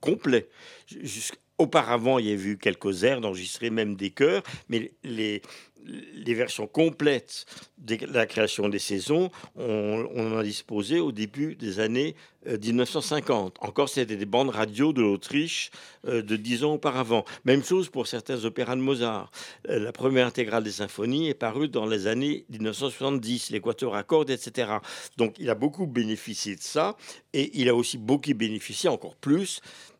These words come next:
euh, du C D depuis une vingtaine d'années, quoi, du disque compact. Donc, euh, non seulement on s'est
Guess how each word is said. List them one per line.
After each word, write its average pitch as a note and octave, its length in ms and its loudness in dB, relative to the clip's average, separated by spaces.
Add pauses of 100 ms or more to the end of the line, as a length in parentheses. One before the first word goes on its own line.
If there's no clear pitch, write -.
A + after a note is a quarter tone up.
(160)
euh, A#2 260 6 (240)
du C3+ 520 2
C G#2+ 260 0
D B2+ 260 6
depuis A2+ 300 -4
une G#2 100 2
vingtaine G#2+ 360 0
d'années, G#2 400 0
quoi, G#2+ 80 -2
du F#2+ 140 -14
disque G#2 280 -6
compact. A2 680 -4 (400)
Donc, A#2+ 160 2 (400)
euh, G#2+ 140 2 (840)
non F#3+ 160 8
seulement E3 420 4
on B2 60 2
s'est - 180 -4